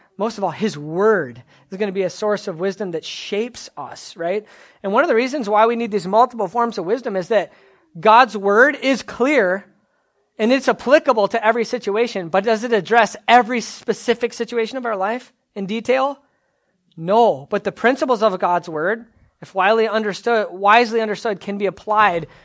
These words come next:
to any number of situations in our lives. But we want to go to God, as it were, so it lifts up that gate, and then he starts channeling his wisdom to us,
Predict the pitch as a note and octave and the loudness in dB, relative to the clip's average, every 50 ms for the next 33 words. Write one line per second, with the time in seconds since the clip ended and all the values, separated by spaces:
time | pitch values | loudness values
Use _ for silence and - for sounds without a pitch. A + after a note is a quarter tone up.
0 | _ _ _ - - A3 G#3+ G3 F#3 F3 E3+ D#3+ D3 - _ _ _ _ _ _ | _ _ _ -10 -6 -2 0 2 2 2 0 -2 -4 -8 _ _ _ _ _ _
1 | _ - B3+ C#4 C#4+ C4 B3+ B3 A#3 A3+ A3+ A3 A3 G#3+ G3+ G3 - - G#3 - | _ 4 6 6 6 6 4 2 2 4 2 2 4 2 0 0 0 -2 -8 -8
2 | - F#3+ F3+ F#3 F#3 F3+ - D#3 D3+ D3 - - _ _ _ _ _ _ G#3+ G3 | -6 -6 -6 -6 -6 -6 -8 -10 -10 -12 -14 -20 _ _ _ _ _ _ -6 -4
3 | F#3+ F#3 F#3+ F#3+ - F3 E3+ F3 F3 F3 E3+ E3 - _ _ _ _ - C#3+ D3 | -4 -4 -4 -6 -6 -2 0 0 2 0 0 -4 -8 _ _ _ _ -10 -10 -10
4 | D3 D#3+ C#3+ - - _ D#3 D#3+ F3 G#3+ A#3+ B3 C4 B3+ B3 B3 - A3 E3 D3 | -10 -10 -12 -18 -10 _ -8 -4 -2 -2 0 2 2 2 2 2 -2 -6 -4 -2
5 | A3 A3+ B3 C4+ C4+ - - B3+ F#3 D3+ C3 - G#3 G#3+ G3+ F3 E3 C#3+ D3 E3 | 2 4 4 4 4 2 -2 -2 -4 -4 -2 2 4 6 6 6 6 4 2 -2
6 | F#3 G#3+ G#3 _ _ _ _ - F#3+ G3 F#3+ G#3 G3+ F3+ F3+ F3+ F3 D#3 - G#3 | -2 -6 -12 _ _ _ _ 0 0 0 0 0 -4 -4 -2 -2 -2 -2 -2 -2
7 | G3+ E3+ D#3+ F3 G3 B3 C4 B3+ - C4 A#3+ - - A#3+ A#3+ A3+ G#3 G3+ A3 G#3 | -2 -2 -2 0 2 2 2 4 2 0 0 2 2 2 2 2 -2 -2 2 2
8 | G#3+ G#3+ G#3 G#3 G3 G#3 G#3+ G3+ A3+ G#3 - G#3 F3 - - - - - A#3 A3 | 2 2 2 -2 -2 -2 -2 -2 -4 -4 -6 -8 -8 -8 -10 -12 -10 -8 -6 -4
9 | A#3+ A#3+ A#3+ A#3 A3+ G#3+ G3+ G#3+ G3 F#3+ F#3+ G#3 A3 G#3 F#3+ G3+ F3+ F3+ E3+ - | -4 -2 -2 -2 -2 -2 -4 -4 -4 -2 0 0 0 0 0 -2 -4 -4 -6 -10
10 | - - - _ _ - - A3+ A3 A3 - E3+ D#3+ D3+ D3 C#3 - - - | -18 -20 -20 _ _ -8 -6 -2 -2 -2 -2 -2 -4 -4 -4 -6 -10 -14 -16